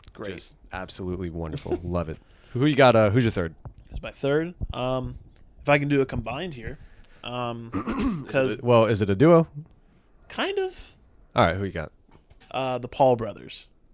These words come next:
Speaker 2: Okay. I think I had one of them on my list. Uh, yeah, trying to, we don't have to say too much about this. We all know, but
Speaker 1: But we, we all kinda know, but, um, their,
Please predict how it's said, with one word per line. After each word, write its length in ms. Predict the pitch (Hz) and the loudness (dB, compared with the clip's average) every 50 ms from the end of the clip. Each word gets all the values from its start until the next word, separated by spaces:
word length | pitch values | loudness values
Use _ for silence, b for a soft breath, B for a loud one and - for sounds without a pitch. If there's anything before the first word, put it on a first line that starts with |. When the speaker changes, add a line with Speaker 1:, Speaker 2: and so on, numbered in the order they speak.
| _ _ - | _ _ -10
Speaker 2:
Okay. 340 | 90 85 82 - 80 65 - - _ _ _ _ _ - | -8 -8 -8 -8 -12 -16 -16 -18 _ _ _ _ _ -6
I 160 | - 98 107 | -2 0 0
think 200 | 113 - 117 101 | 2 0 0 0
I 40 | 107 | 2
had 120 | 101 95 87 | 0 0 2
one 160 | 90 90 87 | 0 -2 -2
of 60 | 82 | -2
them 140 | 82 82 85 | -4 -4 -4
on 80 | 85 | -2
my 80 | 85 85 | -2 -4
list. 320 | 85 87 87 85 - - - b b b b b b b b b b | -4 -4 -4 -6 -8 -12 -20 b b b b b b b b b b
Uh, 480 | - 113 120 120 123 123 127 123 123 123 | 4 6 8 10 10 10 8 8 6 4
yeah, 260 | 127 139 175 151 117 98 90 110 117 107 - - - - - - - | 4 4 6 6 6 4 2 -2 -12 -14 -16 -18 -18 -20 -18 -10 -2
trying 280 | - 160 156 156 135 131 | 2 2 4 4 2 2
to, 80 | 156 135 | 0 0
we 100 | 143 151 | 2 4
don't 80 | 160 165 | 4 6
have 100 | 143 127 | 4 4
to 60 | - 113 | 2 -2
say 160 | - 120 101 | -2 -2 -2
too 120 | 95 - 101 | 0 -2 -2
much 180 | 95 92 90 92 | -2 -2 -2 -2
about 200 | 87 90 87 - | -4 -4 -4 -4
this. 160 | 95 90 90 | -6 -6 -4
We 140 | 98 107 98 | -2 -2 -2
all 100 | 85 82 | -2 -4
know, 240 | 80 82 80 85 - - | -6 -8 -8 -8 -4 0
but 200 | 101 92 90 - | 0 0 0 -2
Speaker 1:
But 180 | - - 143 156 | -6 -8 -6 -4
we, 200 | 190 214 208 175 | -4 -4 -4 -6
we 200 | 165 185 196 185 | -6 -4 -2 0
all 180 | 151 151 143 | 2 2 0
kinda 340 | 131 - 143 127 123 117 117 | 0 -2 -6 -6 -4 -6 -6
know, 360 | 113 113 113 113 113 110 107 110 | -8 -8 -10 -10 -10 -12 -14 -12
but, 320 | 113 117 123 120 117 113 | -6 -2 0 0 0 0
um, 440 | 113 117 117 117 113 113 113 110 107 - - - _ _ _ - _ _ _ _ _ _ _ _ _ - _ _ _ _ - - | -2 -4 -4 -6 -6 -8 -10 -14 -16 -20 -20 -20 _ _ _ -20 _ _ _ _ _ _ _ _ _ -20 _ _ _ _ -20 -10
their, 260 | 123 127 139 156 - | -4 -2 0 0 0